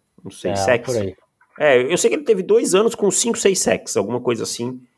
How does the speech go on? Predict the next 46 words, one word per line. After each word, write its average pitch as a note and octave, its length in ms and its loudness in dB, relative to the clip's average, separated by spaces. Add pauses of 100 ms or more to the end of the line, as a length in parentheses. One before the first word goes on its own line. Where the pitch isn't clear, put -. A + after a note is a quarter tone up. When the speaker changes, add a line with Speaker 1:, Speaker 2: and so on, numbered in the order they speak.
(200)
Speaker 1:
e - 60 -12
tal. C3 220 4
Então, D3+ 200 2
pra E3+ 160 4
mim, D#3+ 140 0
ele E3+ 160 2
não E3+ 100 0
conseguiu D#3+ 320 -4
mudar D#3 360 2
o D3+ 160 0
passo. G2 420 0
Essa F#2 180 -4
que B2+ 140 -4
é C3 60 4
a B2+ 80 4
grande B2 320 -2
coisa A#2+ 320 0
com A#2+ 260 -8
Speaker 2:
É, A2 280 2
exato, A2+ 260 2
Speaker 1:
o - 20 6
Odafe G#2+ 240 2
Speaker 2:
exato. F#2+ 220 -2
Speaker 1:
Oweh, D#2+ 100 -14 (300)
né? D#2+ 240 -12 (360)
Mas - 160 0
não, C#3+ 240 4
eu G#2 160 4
tava A#2+ 160 4
brincando A#2 380 0
com - 60 -12
o A2+ 40 -10
torcedor G2+ 460 -2
e G2 40 -4
tal, G2+ 260 -2
não, F#2+ 320 -6
não A2 160 -2
acho - 200 -2
que - 80 -4
ele F#2+ 80 -4
seja G2 220 -8
um G2 60 -6
jogador F#2+ 320 2
ruim, F2 360 -6
não, D#2+ 220 -8
e D#2 60 -16